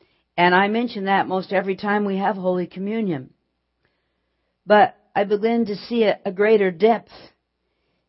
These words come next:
in this. At the Lord's table, Jesus showed him humility.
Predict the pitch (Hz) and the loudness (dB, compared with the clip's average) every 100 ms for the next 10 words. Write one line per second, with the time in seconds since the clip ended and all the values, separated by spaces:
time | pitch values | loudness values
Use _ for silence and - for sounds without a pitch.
0 | - 196 190 175 170 180 - - _ _ | -6 -2 2 2 2 -2 -10 -20 _ _
1 | _ _ _ _ _ _ _ _ - 196 | _ _ _ _ _ _ _ _ -6 -4
2 | 196 214 - - 208 226 - - 240 214 | -2 -4 -4 -8 -2 -2 -2 0 2 4
3 | 214 175 202 220 190 190 - 226 220 208 | 0 -4 -6 -4 -6 -8 -4 -2 0 -2
4 | 175 208 208 214 226 180 127 | -6 -6 -4 -4 -4 -6 -8